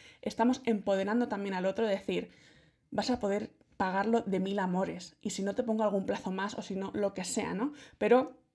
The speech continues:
no limitar al otro porque nos limitemos nosotros y porque tengamos miedo de que la gente no vaya a tener dinero,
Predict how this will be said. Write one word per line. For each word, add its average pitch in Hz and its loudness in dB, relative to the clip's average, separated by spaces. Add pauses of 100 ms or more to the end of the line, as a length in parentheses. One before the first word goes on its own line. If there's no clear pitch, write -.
(440)
no 208 4
limitar 220 6
al 190 6
otro 254 2 (300)
porque 202 2
nos 190 0
limitemos 196 2
nosotros 190 0
y 202 -2
porque 190 -4
tengamos 190 -6
miedo 190 -4
de 196 -4
que 214 -4
la 180 -2
gente 196 -4
no 196 0
vaya 190 4
a 180 -2
tener 180 -2
dinero, 190 -2